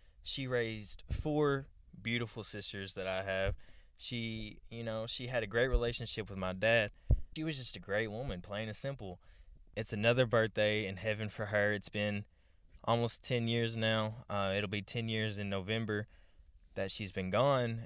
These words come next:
and it still feels like yesterday because, you know, when people say it'll get easier, to me personally, in my perspective,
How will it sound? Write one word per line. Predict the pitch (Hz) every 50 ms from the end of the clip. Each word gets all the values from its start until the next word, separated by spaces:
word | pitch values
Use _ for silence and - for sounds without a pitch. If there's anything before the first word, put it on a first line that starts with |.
| -
and | - 107 107 104 104 101 101 101 92 -
it | 101 110
still | - - 160 160
feels | 156 - 156 147 147 139
like | 151 139 127
yesterday | 135 139 143 - - 113 101 101 101
because, | 95 101 95 - 117 107 110 107 - - - - - - - - _ - -
you | 139 139 143
know, | 156 160 165 160 - - - - - - - -
when | - 139 135
people | 135 185 185 180 170 151
say | - - 139 127 127 127 120 120 - -
it'll | - 131 131 127 123
get | 113 120 120 -
easier, | - 113 117 117 95 101 101 98 95 92 - - - - - - - - - - - - - - - - -
to | - -
me | 127 123 131 135
personally, | 123 - 131 139 151 - 160 160 160 147
in | 113 107
my | 110 110
perspective, | 110 - - - 127 117 120 117 123 117 117